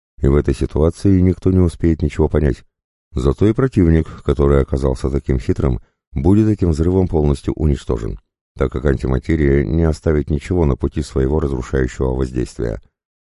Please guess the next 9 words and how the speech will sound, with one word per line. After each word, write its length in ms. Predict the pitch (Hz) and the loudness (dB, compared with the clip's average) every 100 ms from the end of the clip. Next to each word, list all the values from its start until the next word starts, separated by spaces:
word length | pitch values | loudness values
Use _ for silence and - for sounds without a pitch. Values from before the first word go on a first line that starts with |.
| _ | _
Это 220 | - 120 110 | -2 0 2
был 180 | 98 | 2
факт, 340 | 85 104 120 - | 2 0 -2 -6
который 520 | - 82 87 85 85 78 | -4 0 2 2 2 0
всегда 400 | - 73 65 90 | -4 -4 -2 -2
приходилось 640 | 113 - 65 71 78 - - | -2 -4 -2 0 0 -2 -6
учитывать. 580 | 73 - 67 62 50 - - _ _ _ _ _ _ _ - | -6 -4 -4 -4 -6 -12 -20 _ _ _ _ _ _ _ -10
Суетившиеся 760 | - 71 - 64 - 65 - | -2 0 0 -2 -2 -2 -2
дроны, 400 | 64 85 95 65 | -2 0 2 0